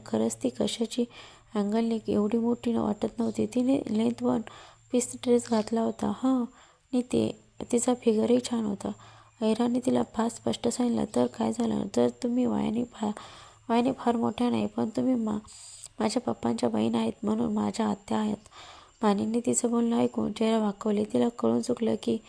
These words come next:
या मुलीशी बोलण्यात ती कधीच जिंकू शकणार नाही. तिने विषय व-, बदलत म्हटलं, "Just shut up. त-, मी तुझ्याशी बोलणारच नाही. मला तर आपल्या घरच्या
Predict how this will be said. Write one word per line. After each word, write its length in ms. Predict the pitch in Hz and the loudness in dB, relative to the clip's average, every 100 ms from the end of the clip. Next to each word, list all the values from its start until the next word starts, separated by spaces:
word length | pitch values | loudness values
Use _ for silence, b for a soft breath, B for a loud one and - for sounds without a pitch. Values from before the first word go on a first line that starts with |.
| B B _ | B B _
या 100 | 247 | 0
मुलीशी 380 | 240 240 247 262 | 2 2 2 0
बोलण्यात 320 | 233 226 233 240 | 0 0 0 0
ती 60 | 247 | -2
कधीच 280 | 247 208 233 - | 0 0 0 0
जिंकू 260 | 220 208 | -4 -2
शकणार 320 | 226 233 208 214 | -2 -2 -2 -2
नाही. 200 | 208 202 | -2 -2
तिने 220 | 240 240 240 | 0 2 2
विषय 380 | 220 214 233 233 B B B B B - | 0 -2 -2 -4 B B B B B 0
व-, 200 | 220 214 | 2 2
बदलत 280 | 208 208 214 - - | 0 0 0 -2 -4
म्हटलं, 320 | 233 226 214 | -4 -2 -4
"Just 460 | 208 240 - - | 0 -2 -2 -4
shut 200 | 226 214 | -4 -2
up. 80 | 214 214 - - B B B B B _ - | -2 -4 -10 -20 B B B B B _ -2
त-, 280 | 208 190 202 | 2 2 0
मी 160 | 220 247 | 0 0
तुझ्याशी 440 | 247 233 247 247 | 0 0 2 2
बोलणारच 520 | 226 208 208 214 240 - | 0 0 0 0 0 0
नाही. 120 | 214 | -2
मला 240 | 202 220 226 | 0 0 0
तर 260 | - 247 | 2 2
आपल्या 380 | - 208 - 233 | 2 -2 2 2
घरच्या 460 | 220 208 208 - | 2 0 0 -2